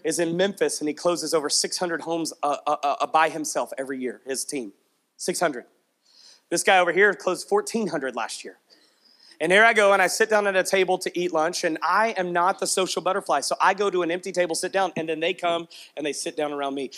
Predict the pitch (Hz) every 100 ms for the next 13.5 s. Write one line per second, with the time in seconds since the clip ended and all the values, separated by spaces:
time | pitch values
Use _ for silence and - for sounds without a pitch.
0 | - - 160 170 220 254 - 196 180 175
1 | 160 214 - 147 123 - - - 151 147
2 | 160 196 196 - 175 175 175 175 170 151
3 | 143 147 143 139 165 180 - 160 - 139
4 | 120 151 143 143 139 143 - 135 127 -
5 | 120 123 - _ _ _ _ _ _ _
6 | _ - - 165 - 160 151 151 139 147
7 | 147 139 151 160 170 151 160 165 - 156
8 | 147 147 131 135 131 170 143 131 - 156
9 | 143 - - 175 160 127 - 160 180 165
10 | 151 127 139 127 131 - 113 127 127 127
11 | 123 123 117 - _ _ _ _ _ _
12 | _ _ - 165 185 180 180 175 160 156
13 | - 151 147 139